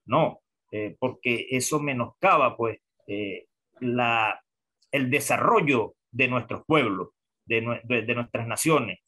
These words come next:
y por lo tanto, pues, afecta, pues, a toda la región, esto está muy bonito, sabemos, pues, que sin, sin la integración, pues, nuestros estados no salen hacia adelante.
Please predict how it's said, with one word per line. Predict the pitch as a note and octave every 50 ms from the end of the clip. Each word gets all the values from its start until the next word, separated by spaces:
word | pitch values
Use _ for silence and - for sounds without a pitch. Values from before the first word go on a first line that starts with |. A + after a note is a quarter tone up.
| _ _ _ -
y | B2+ A#2
por | - D3 C#3+
lo | C#3 C3+ C3+
tanto, | F#3 F#3+ F#3+ F#3+ G3 E3 D#3
pues, | E3+ E3 D#3+
afecta, | C#3+ - - G#3+ - - - C3+ - -
pues, | B2+ A#2+
a | A#2 A2
toda | - - B2+ C3
la | B2+ A#2+
región, | G#2+ G#2 F#2+ G2+ G2 F#2 E2+ - _ _ _ _ _ _ _ _ -
esto | - - - C3
está | A#2+ - C#3
muy | C3 C3+ C#3 C#3
bonito, | B2+ A#2 A2+ C3 F3 G3 D#3+ - - F3 F3 E3 C3 - - - - _ _ _ _
sabemos, | - - - A#2 A2 A#2 B2 C#3 C#3 A#2+ -
pues, | B2+ B2+ -
que | - C3+ B2
sin, | - B2+ A#2+ A2+ A2+ - -
sin | - - B2 A#2 A#2
la | A#2 A2+
integración, | A2 - - G#2+ G#2+ G#2+ G#2 - - F3 E3+ C#3+ A#2
pues, | - B2 A2 G#2 - _ _ _ _ _ -
nuestros | A2 A2 A#2 B2 B2 B2 A2+ A2+ - - A#2 A#2
estados | A2+ A2 _ - E3 D#3 D3+ C#3 C3
no | C3+ C#3+ C#3
salen | - E3+ F#3 F3+ E3 C#3+ B2 A#2 -
hacia | A#2 G#2 - - G#2
adelante. | G#2+ G#2 A2+ C3 C3 B2 A2 - - - -